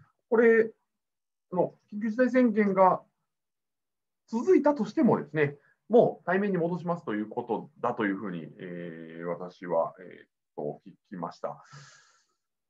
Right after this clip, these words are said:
うん、なのでですね、ほんならもう来週は、じゃあ対面授業ですかということで、まあ、あの、把握されている方も多いんじゃないかと思いますけれども、ちょっとこの授業に関してはですね、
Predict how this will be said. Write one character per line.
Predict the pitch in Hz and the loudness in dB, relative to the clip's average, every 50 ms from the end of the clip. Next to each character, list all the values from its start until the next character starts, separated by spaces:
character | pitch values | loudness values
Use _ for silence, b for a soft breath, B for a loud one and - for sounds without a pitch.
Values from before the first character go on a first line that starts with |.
| _ | _
う | - - | -12 -10
ん、 | 165 170 170 180 180 180 185 190 | -8 -6 -4 -4 -4 -4 -2 0
な | 214 240 | 0 0
の | 226 170 131 | 0 0 0
で | 131 131 | 0 0
で | 117 95 87 | -2 -2 -4
す | - - | -2 2
ね、 | 143 127 113 101 - 139 | 2 2 2 2 -2 -2
ほ | 214 254 | -2 0
ん | 349 | 2
な | 320 | 2
ら | 143 127 | 2 2
も | 120 120 117 | 4 4 4
う | 110 | 4
来 | 110 131 165 175 | 4 4 2 0
週 | - 123 | -2 0
は、 | 95 85 78 - - - - | 0 0 0 0 -4 -10 -4
じ | - 123 | 2 2
ゃ | 120 104 - | 4 4 2
あ | - - | 0 -2
対 | 135 131 | -2 0
面 | 127 127 123 | 0 2 0
授 | 127 131 123 113 | 0 0 0 2
業 | 107 87 76 - - - _ _ _ | 4 4 4 2 0 -6 _ _ _
で | - 104 | -10 -10
す | - - | -4 2
か | - 104 104 104 | 4 4 4 4
と | - 101 | 2 -2
い | |
う | 95 | -6
こ | 101 98 | -6 -6
と | 95 113 | -4 0
で、 | 110 123 120 98 80 - - _ _ _ - | 2 4 4 4 2 0 -6 _ _ _ 0
ま | - 120 | 2 2
あ、 | 110 107 | 4 2
あ | |
の、 | 113 107 90 - - - | 0 -2 -2 -4 -8 -8
把 | 117 120 117 - | -6 -6 -6 -4
握 | |
さ | - 135 127 | -2 0 0
れ | 131 | 0
て | 127 127 | 0 -2
い | |
る | 127 127 | -2 -2
方 | 135 127 127 | -2 -2 -2
も | 107 104 117 | 0 0 0
多 | 120 | 0
い | 110 | 0
ん | |
じ | 95 98 | -2 -2
ゃ | |
な | 95 98 | -2 -2
い | 104 | -2
か | 107 104 | -2 -4
と | - 98 | -6 -6
思 | 98 101 | -4 -4
い | 104 | -4
ま | 101 | -6
す | 101 | -6
け | - 110 | -4 -4
れ | 98 92 | -4 -2
ど | 117 | -2
も、 | 156 170 151 147 B B B B B B | 0 0 0 -2 B B B B B B
ち | 392 | -6
ょ | |
っ | 392 | -6
と | - | -2
こ | - 233 254 | 0 0 0
の | 277 285 220 | 0 0 -2
授 | 190 247 254 | -2 -2 0
業 | 277 262 160 | 0 2 2
に | 135 | 2
関 | - 139 131 139 | 2 0 0 0
し | 143 | 2
て | 113 | 0
は | 90 | 0
で | 85 85 | 0 0
す | 127 | 0
ね、 | 135 117 123 | 0 0 -2